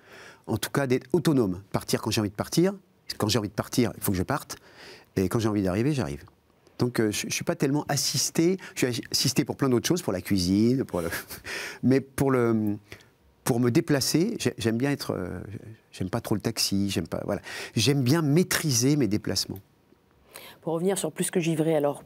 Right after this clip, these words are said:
Speaker 2: pour, dans votre travail de, de création, euh, avec Arnaud, ça, ça s'est passé quand ? C'était pendant le confinement de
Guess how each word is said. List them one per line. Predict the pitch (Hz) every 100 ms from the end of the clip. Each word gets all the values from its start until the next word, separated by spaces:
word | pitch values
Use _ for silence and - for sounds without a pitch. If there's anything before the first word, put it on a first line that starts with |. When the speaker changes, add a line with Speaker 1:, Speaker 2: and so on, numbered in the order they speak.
| -
Speaker 2:
pour, | - - 151 - - -
dans | 143
votre | 156 -
travail | 139 143 143 156
de, | 139 139
de | 143
création, | - 160 147 - 156 175 - - - - - -
euh, | 135 123 120
avec | 135 131
Arnaud, | 131 151 214 262 240
ça, | - -
ça | 180 170
s'est | -
passé | 208 180 -
quand ? | 190 180
C'était | 175 143 160
pendant | 190 240
le | 247
confinement | - 160 247 330
de | 339 233 202 190 180